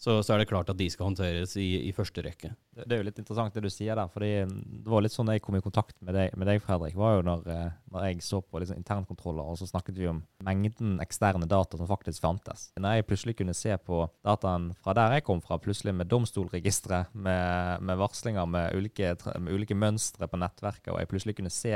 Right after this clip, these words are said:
Speaker 2: det på et helt holistisk perspektiv, så jeg, jeg tror faktisk forskningen min ble, blir bedre, men, eh, vi får se hvordan det ender til slutt da.
Speaker 1: Ja, det er interessant. Det, det området der hvor vi har mulighet til å bruke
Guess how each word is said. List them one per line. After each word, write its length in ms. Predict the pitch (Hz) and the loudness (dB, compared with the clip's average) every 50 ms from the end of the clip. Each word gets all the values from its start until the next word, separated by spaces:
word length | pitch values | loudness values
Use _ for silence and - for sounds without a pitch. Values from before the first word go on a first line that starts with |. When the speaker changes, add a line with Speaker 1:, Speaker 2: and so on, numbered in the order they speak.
| 95 | 0
Speaker 2:
det 100 | 85 82 | 0 -2
på 140 | - - 85 | -2 -4 -2
et 80 | 85 98 | -2 -2
helt 100 | 101 - 98 | -2 -2 -2
holistisk 320 | 95 95 - - - - | -4 -4 -4 -6 -8 -6
perspektiv, 420 | - - - - 87 - 143 147 135 - _ _ - | -6 -6 -6 -8 -6 -2 0 0 0 0 _ _ -2
så 100 | 120 110 | 0 0
jeg, 160 | 98 110 117 - - | 2 2 0 0 -2
jeg 100 | 120 - | -4 0
tror 160 | - 135 123 | 0 0 0
faktisk 400 | 123 113 104 98 - - 98 101 - | 0 -2 -2 -6 -10 -14 -14 -12 -10
forskningen 320 | 113 113 - - 123 113 104 | -10 -8 -4 -2 0 0 0
min 80 | 95 92 104 | 2 2 2
ble, 100 | 101 98 | 2 2
blir 160 | 101 107 107 | 2 2 2
bedre, 380 | 117 113 101 87 80 - - - - | 4 4 4 2 0 -2 -6 -8 -6
men, 240 | 113 107 104 101 101 | -4 -2 -2 0 0
eh, 320 | 101 95 95 95 95 98 98 98 107 113 113 | -2 -2 -2 -2 -4 -4 -4 -4 -4 -4 -4
vi 60 | 110 - | -4 -2
får 160 | 120 110 107 | -2 -2 0
se 140 | - 113 107 | 0 0 0
hvordan 300 | - 110 101 95 92 92 | 0 0 0 0 0 0
det 40 | - 95 | 0 0
ender 160 | 95 101 101 - | 0 0 0 0
til 140 | 90 - | 0 -2
slutt 180 | 90 85 - - | -2 -6 -8 -10
da. 80 | 104 - _ _ _ - | -16 -16 _ _ _ -6
Speaker 1:
Ja, 140 | 101 101 104 | -2 0 2
det 40 | 110 | 2
er 80 | 110 107 | 2 2
interessant. 480 | 104 117 120 110 - 107 110 110 - - | 2 0 0 0 2 2 0 0 2 4
Det, 320 | 120 117 113 110 76 - | 4 6 6 4 2 0
det 140 | 117 127 123 123 | 2 4 6 6
området 320 | 113 107 98 95 98 98 | 6 6 4 4 2 4
der 140 | 104 98 95 | 4 2 2
hvor 140 | 95 98 98 | 2 2 0
vi 60 | 101 104 | 2 2
har 80 | 107 113 | 2 2
mulighet 380 | 113 101 92 85 85 87 - - | 2 2 0 0 -2 -4 -2 -4
til 60 | 98 | -2
å 60 | 104 | 0
bruke 460 | 113 104 92 90 - - - 95 95 | 2 2 0 0 -4 -6 -2 0 0